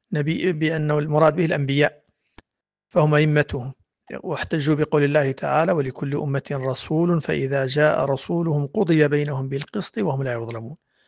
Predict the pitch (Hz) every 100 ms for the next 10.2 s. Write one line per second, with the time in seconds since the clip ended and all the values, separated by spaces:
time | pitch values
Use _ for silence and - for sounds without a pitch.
0 | _ _ _ _ _ _ _ _ _ _
1 | _ _ 127 - 143 139 143 143 - 143
2 | 135 - - 190 196 190 175 151 139 143
3 | 139 160 170 - 147 135 - 190 165 135
4 | 123 - _ _ _ _ _ - - 139
5 | 135 135 175 175 160 190 208 214 254 190
6 | 185 190 170 208 359 466 - 180 143 123
7 | 113 - _ _ _ _ _ _ _ _
8 | _ 165 170 185 190 202 180 - 185 185
9 | 180 165 160 156 175 170 156 151 156 143
10 | 170